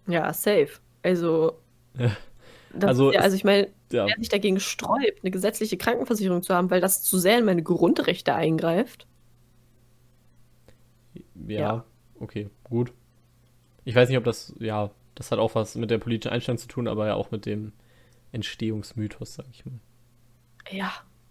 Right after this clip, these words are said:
Speaker 2: Ja.
Speaker 1: Amerika, das, das freie Land, das beste
Speaker 2: Aber, äh, ich möchte
Speaker 1: Land.
Speaker 2: gar nicht eigentlich über, äh, die U S A reden, weil die U S A macht mich mal wütend, wenn ich drüber rede.
Speaker 1: Ja, ich
Speaker 2: Ähm, ich
Speaker 1: auch.
Speaker 2: möchte genau einmal in meinem Leben dahin. Und das, weil ich mir Hollywood angucken möchte. Und dann werde ich so schnell wie möglich wieder weg.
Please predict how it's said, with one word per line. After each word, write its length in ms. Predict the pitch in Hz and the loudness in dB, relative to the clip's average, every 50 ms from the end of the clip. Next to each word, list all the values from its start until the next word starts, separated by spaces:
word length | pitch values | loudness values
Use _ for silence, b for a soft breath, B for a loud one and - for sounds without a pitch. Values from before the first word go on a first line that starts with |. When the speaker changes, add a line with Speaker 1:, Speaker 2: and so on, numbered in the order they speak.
| _ _ _ _ _ | _ _ _ _ _
Speaker 2:
Ja. 120 | - 98 | -8 -4
Speaker 1:
Amerika, 440 | 208 196 190 196 190 180 - - - | -2 0 2 2 2 0 -2 -2 0
das, 280 | - - 196 - - - | 0 2 0 0 -2 -2
das 240 | - 214 - - _ - | -4 -4 -4 -4 _ -6
freie 380 | 226 - - 233 254 254 220 | -2 2 4 4 6 6 6
Land, 260 | 208 208 214 214 208 208 | 6 4 2 2 0 0
das 120 | 202 - | -2 -4
beste 300 | - 220 - - - - | -6 -6 -6 -6 -2 2
Speaker 2:
Aber, 280 | - 214 143 143 135 - | 4 6 8 6 6 6
äh, 100 | 139 139 | 4 4
ich 140 | 127 127 | 4 4
möchte 240 | 135 139 143 190 - 139 | 4 4 6 6 6 4
Speaker 1:
Land. 160 | 135 113 120 | 2 4 4
Speaker 2:
gar 140 | 135 135 143 | 4 4 4
nicht 240 | 143 - - - | 2 0 0 -2
eigentlich 240 | 131 135 135 127 - | 0 0 0 0 -2
über, 420 | 131 127 127 123 123 123 123 - - | 2 4 6 6 6 6 4 2 2
äh, 180 | 123 120 117 | 2 2 2
die 100 | 113 120 | 2 2
U 100 | 104 123 | 0 0
S 120 | 120 - - | 0 0 0
A 180 | 127 127 135 | 2 2 2
reden, 260 | 127 120 123 123 123 | 2 2 0 2 2
weil 100 | 117 117 | 2 2
die 80 | 113 113 | 2 2
U 80 | 113 117 | 0 -2
S 100 | 113 - | -2 0
A 100 | 120 120 | 0 0
macht 120 | 120 113 | 0 0
mich 140 | 123 110 107 | -2 -2 -2
mal 160 | 117 110 110 | -2 0 0
wütend, 200 | 123 123 123 110 | 0 0 0 0
wenn 80 | 110 110 | -2 -2
ich 60 | 104 | -2
drüber 300 | - 113 107 107 104 104 | -2 -2 -2 -2 0 2
rede. 240 | 110 110 123 156 - b b b b b b b b b - - | 0 0 0 -2 -6 b b b b b b b b b -18 -14
Speaker 1:
Ja, 60 | 175 156 | -14 -12
ich 60 | - | -6
Speaker 2:
Ähm, 220 | - 120 120 120 - | -4 -4 -2 -2 -2
ich 80 | - | -2
Speaker 1:
auch. 40 | 143 | 0
Speaker 2:
möchte 200 | 139 135 - - | 0 0 0 0
genau 220 | 131 131 127 120 - | 0 2 2 2 2
einmal 300 | - 131 143 147 143 139 | 2 2 2 2 2 2
in 60 | 139 | 2
meinem 160 | 135 127 127 | 2 2 2
Leben 220 | 127 135 135 131 | 2 2 2 2
dahin. 300 | 120 117 123 143 175 202 - - _ - _ _ _ _ _ _ _ _ _ _ _ _ _ - - - | 2 2 2 2 0 -2 -4 -10 _ -20 _ _ _ _ _ _ _ _ _ _ _ _ _ -20 -14 -4
Und 400 | - 123 120 120 120 - - - | -2 0 0 0 0 -2 0 2
das, 260 | 131 127 - - - | 2 2 2 0 0
weil 140 | 127 120 123 | 2 2 2
ich 160 | 120 - - | 0 -2 -2
mir 200 | 127 123 117 113 | 0 2 2 4
Hollywood 300 | 110 135 151 151 151 - | 6 6 6 6 6 4
angucken 280 | - 139 135 151 139 147 | 0 -2 -2 0 0 0
möchte. 280 | 143 139 - - 156 | 0 0 -2 -4 -8
Und 140 | 160 - 123 | -8 -4 -2
dann 120 | 113 113 113 | -2 0 2
werde 160 | 120 117 117 | 2 2 2
ich 120 | 113 - | 0 -2
so 100 | - - | -6 -12
schnell 240 | - - 139 135 135 | -6 0 0 2 2
wie 60 | 131 | 4
möglich 240 | 131 127 123 - - | 2 2 0 -2 0
wieder 120 | 123 113 | 0 0
weg. 200 | 107 104 - - | 0 -2 -6 -8